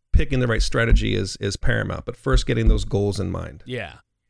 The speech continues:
Speaker 2: Obviously, uh, setting goals,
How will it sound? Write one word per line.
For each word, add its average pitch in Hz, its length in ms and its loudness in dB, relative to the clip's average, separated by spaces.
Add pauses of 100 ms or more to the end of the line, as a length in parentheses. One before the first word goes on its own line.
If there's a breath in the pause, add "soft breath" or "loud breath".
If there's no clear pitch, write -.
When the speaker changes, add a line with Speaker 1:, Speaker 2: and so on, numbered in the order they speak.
(220)
Speaker 2:
Obviously, 131 1000 -4
uh, 120 260 -12
setting 165 420 -4
goals, 147 540 -2